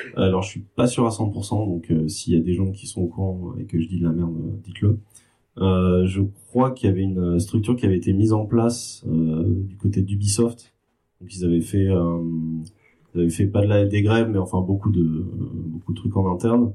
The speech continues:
Si, je crois qu'ils avaient fait une grève. Je sais plus. Euh, et bref, ils ont réussi à quand même pas mal assainir leurs, leurs conditions de travail à l'époque.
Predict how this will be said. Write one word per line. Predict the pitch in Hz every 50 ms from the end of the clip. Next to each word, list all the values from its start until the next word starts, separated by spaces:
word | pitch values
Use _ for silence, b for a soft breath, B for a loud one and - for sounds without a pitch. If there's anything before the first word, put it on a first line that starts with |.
| - _ -
Si, | - - 175
je | -
crois | - -
qu'ils | - 104 95
avaient | 92 92
fait | 101 101 117
une | 113 101
grève. | 98 - - 147 143 - _ _ _ _ _ _ _ _ _
Je | _ - -
sais | - - -
plus. | - - - - _ _ _ _ _ _ _ _ _ _ _ - -
Euh, | 98 95 92 92 95
et | 98 98
bref, | 101 110 107 - 107
ils | 98 95
ont | 101 98
réussi | 98 101 101 101 - - 120
à | 117
quand | - 117
même | 104 104 101
pas | - 98 95
mal | 98 98 98 90
assainir | 85 85 - - 95 95 98 95 90
leurs, | 85 82 82 80 76
leurs | 80 80 80 -
conditions | - 87 85 82 82 - 85
de | 85
travail | - - 85 85 82
à |
l'époque. | 80 76 - 107 113 117 -